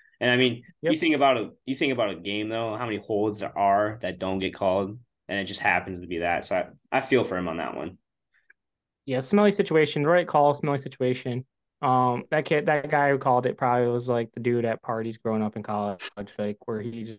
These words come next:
Speaker 2: just, like, kept talking or laughing about some joke that was way over. You know, he didn't
Speaker 1: Mm-hmm.
Speaker 2: have any, he has, he has a lack of room situational awareness, but that's all right. He was right.
Speaker 1: <laughs>
Speaker 2: And, uh, congrats to the Chiefs.
Speaker 1: Mm-hmm.
Speaker 2: Patrick Mahomes, Super Bowl M V P. Um, he keeps
Speaker 1: <clears throat>
Speaker 2: cooking at this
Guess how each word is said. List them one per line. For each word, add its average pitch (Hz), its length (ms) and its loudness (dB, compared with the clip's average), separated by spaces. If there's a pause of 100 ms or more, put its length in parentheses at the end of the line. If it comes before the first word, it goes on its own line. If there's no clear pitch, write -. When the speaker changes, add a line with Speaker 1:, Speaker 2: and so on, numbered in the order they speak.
Speaker 2:
just, 98 240 -14
like, 104 160 -8
kept 104 220 -6
talking 107 340 -6
or 107 60 -2
laughing 107 260 -4
about 107 180 -4
some 110 100 -10
joke 107 240 -4
that 107 120 -4
was 104 120 -8
way 104 200 -4
over. 98 340 -10 (320)
You 117 100 -6
know, 107 280 -4
he 143 80 -4
didn't 143 160 6
Speaker 1:
Mm-hmm. 143 80 8
Speaker 2:
have 113 80 2
any, 113 100 -6
he 156 120 0
has, 135 180 2 (120)
he 147 120 -4
has 131 120 2
a - 40 -6
lack - 440 -6
of 117 160 -4 (360)
room 127 260 2
situational 120 560 -6
awareness, 92 520 -10
but 170 80 -2
that's 294 180 4
all 359 120 4
right. 139 280 0 (100)
He 180 100 0
was 185 180 2
right. 143 340 0
Speaker 1:
<laughs> - 120 -10
Speaker 2:
And, 120 380 -12
uh, 113 200 -8 (760)
congrats 151 380 2
to 160 60 -4
the 151 40 -4
Chiefs. 143 420 0
Speaker 1:
Mm-hmm. 101 320 -6
Speaker 2:
Patrick 147 280 0
Mahomes, 131 300 -2
Super 139 180 0
Bowl 131 100 6
M 127 120 4
V 123 120 0
P. 123 380 -2 (520)
Um, 117 480 -2 (100)
he 185 80 -4
keeps 208 240 4
Speaker 1:
<clears throat> - 40 -4
Speaker 2:
cooking 190 180 2 (220)
at 160 160 2
this 151 140 0